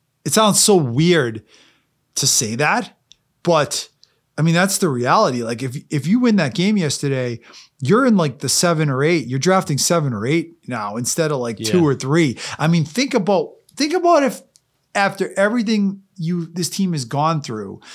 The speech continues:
Speaker 1: these last year plus, and you walk out with, like, the eighth pick in the draft this year, like, I, it would be just such a setback. Like,
Speaker 2: Yeah.
Speaker 1: this, they need draft capital. So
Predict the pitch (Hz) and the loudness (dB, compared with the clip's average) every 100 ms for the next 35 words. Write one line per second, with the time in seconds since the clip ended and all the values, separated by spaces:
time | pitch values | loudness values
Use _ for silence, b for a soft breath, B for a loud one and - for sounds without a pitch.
0 | B B 165 156 165 165 165 147 - - | B B -6 -4 0 0 0 -2 -6 -14
1 | _ _ 151 139 175 180 170 165 - 165 | _ _ -6 0 2 4 4 0 -2 0
2 | 147 110 - - - B B B 151 160 | 0 0 -4 -4 -8 B B B -2 0
3 | 190 202 180 160 180 151 131 127 135 - | 2 2 2 2 0 0 -4 -8 -10 -4
4 | 147 156 - 160 147 131 110 120 131 131 | -2 -2 -4 -6 -6 -8 -8 -6 -4 -4
5 | - - - 104 95 - - 120 117 - | -6 -6 -4 -4 -10 -14 -12 -10 -10 -16
6 | _ - - - - 190 175 156 190 _ | _ -20 -20 -20 -2 0 0 -2 -8 _
7 | _ _ 233 240 226 208 240 208 233 - | _ _ -6 -4 -4 -4 -4 -4 -4 -4
8 | 233 226 202 - 233 247 233 202 185 175 | -4 -4 -4 -2 -2 -2 0 0 0 -2
9 | 175 135 107 104 104 - 156 190 202 196 | -6 -4 -8 -10 -12 -10 -8 -4 -2 -2
10 | - - 165 202 180 170 196 214 202 165 | -6 -12 0 2 4 4 4 4 4 0
11 | B B B - 139 170 170 165 - 165 | B B B -10 -2 2 2 0 0 0
12 | 170 143 120 104 - B B - 170 160 | 0 -2 -6 -10 -16 B B -2 0 2
13 | 151 147 | 0 -4